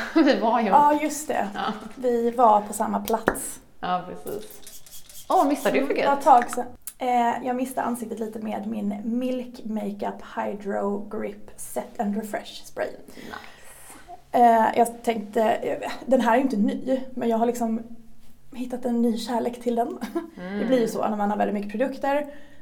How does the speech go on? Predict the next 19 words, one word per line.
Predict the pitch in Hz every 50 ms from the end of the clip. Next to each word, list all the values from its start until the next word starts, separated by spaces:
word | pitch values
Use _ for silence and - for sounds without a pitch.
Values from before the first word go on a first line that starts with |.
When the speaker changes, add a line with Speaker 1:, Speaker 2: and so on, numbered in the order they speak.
| - -
Speaker 2:
så | - -
kanske | - 226 208
man | 220 220
slutar | - 233 214 226
använda | - - 214 214 208 196 196
det | 202 220
ett | -
tag | - 226 214 208 208
och | 214 202
sen | - 214 202
så | 202
börjar | 202 214 202 196
man | 196 196 214 214 226 214 202 - - - - - - - -
använda | - 220 214 214 208 208 202
det | 208
igen | 208 202 202 196
för | 202 196
att | 202
man | 208 202 202 196 - - -